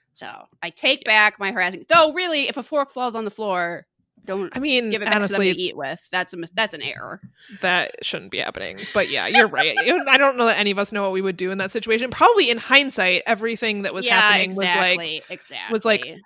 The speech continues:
Speaker 2: "Oh my God, when she grabbed my hand, she was trying to get my attention." I thought,
Speaker 1: But
Speaker 2: you
Speaker 1: at the
Speaker 2: know,
Speaker 1: time, she was just
Speaker 2: whatever.
Speaker 1: kinda like, "That was weird." These
Speaker 2: Yeah,
Speaker 1: people are
Speaker 2: exactly.
Speaker 1: weird, also. I'm
Speaker 2: This is
Speaker 1: sure
Speaker 2: true.
Speaker 1: weird stuff happened at that restaurant all the time. She couldn't call the police about all of it.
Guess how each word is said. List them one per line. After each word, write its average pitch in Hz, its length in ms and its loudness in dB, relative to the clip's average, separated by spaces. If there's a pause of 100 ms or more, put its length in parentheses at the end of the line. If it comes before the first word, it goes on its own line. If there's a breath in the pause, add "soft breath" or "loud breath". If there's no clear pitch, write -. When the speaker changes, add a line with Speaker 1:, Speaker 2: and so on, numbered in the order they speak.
Speaker 2:
"Oh 226 80 -4
my 190 120 -2
God, 220 300 0
when 196 80 -6
she 202 140 -8
grabbed 196 240 -2
my 180 80 -2
hand, 226 260 -6
she - 80 -10
was 185 100 -6
trying 185 160 -6
to 175 40 -8
get - 100 -12
my 175 80 -8
attention." 170 540 -6
I 175 120 -6
thought, 175 280 -4
Speaker 1:
But 262 80 -4
Speaker 2:
you 262 60 -6
Speaker 1:
at 269 60 -4
the 262 100 -2
Speaker 2:
know, 262 40 -12
Speaker 1:
time, 302 160 0
she 311 60 -4
was 320 100 -6
just 196 220 -2
Speaker 2:
whatever. 202 140 -8
Speaker 1:
kinda 202 160 -6
like, 170 260 -6
"That 165 160 -8
was 151 160 -16
weird." 143 400 -18 (480)
These 208 120 -8
Speaker 2:
Yeah, 165 100 -2
Speaker 1:
people 427 220 -4
are 403 60 -4
Speaker 2:
exactly. 302 280 -4
Speaker 1:
weird, - 240 -12
also. 185 300 -8 (140)
I'm - 40 -14
Speaker 2:
This - 120 -6
is 311 180 4
Speaker 1:
sure - 160 2
Speaker 2:
true. 269 100 -2
Speaker 1:
weird 269 140 -6
stuff 277 240 -4
happened 269 260 0
at 277 60 -8
that 233 120 -4
restaurant 233 320 -4
all 233 140 -6
the 190 100 -12
time. 190 340 -2
She 214 120 -12
couldn't 254 160 -6
call 240 240 -4
the 202 60 -10
police 185 220 -10
about 170 180 -4
all 214 200 0
of 147 120 -8
it. 156 180 -12